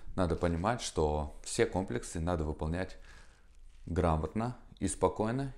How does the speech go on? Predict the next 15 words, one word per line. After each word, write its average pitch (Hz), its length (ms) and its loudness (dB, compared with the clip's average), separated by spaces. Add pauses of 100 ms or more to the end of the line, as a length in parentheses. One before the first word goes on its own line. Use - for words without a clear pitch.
и 92 60 -6
стараться 90 500 2
всё-таки - 340 -8
делать 90 420 -2 (200)
всё 85 560 0 (680)
аккуратно. 82 580 4 (1300)
Противопоказаны 92 1000 4 (140)
всякие 82 440 2
скрутки. 85 560 -2 (340)
Поэтому 92 360 2
я 90 140 4
дам 82 160 2
комплекс, 143 640 -4
максимально 107 760 2
подходящий 76 760 -2